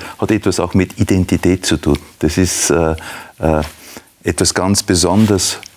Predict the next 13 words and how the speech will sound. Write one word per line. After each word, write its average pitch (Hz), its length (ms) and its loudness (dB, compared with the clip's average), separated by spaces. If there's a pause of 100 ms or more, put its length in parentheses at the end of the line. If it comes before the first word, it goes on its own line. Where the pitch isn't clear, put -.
(960)
Hohes 98 560 2 (260)
an 80 220 0
Wert. 80 420 0 (140)
Integrität. 90 960 0 (400)
Ich - 180 -16
kann 101 360 2 (500)
stehen, 98 640 2 (400)
weil 82 280 0 (160)
Gott 113 420 -2
mich 78 340 -2 (580)
dazu 76 460 0 (960)
gemacht - 460 -2
hat. - 220 -10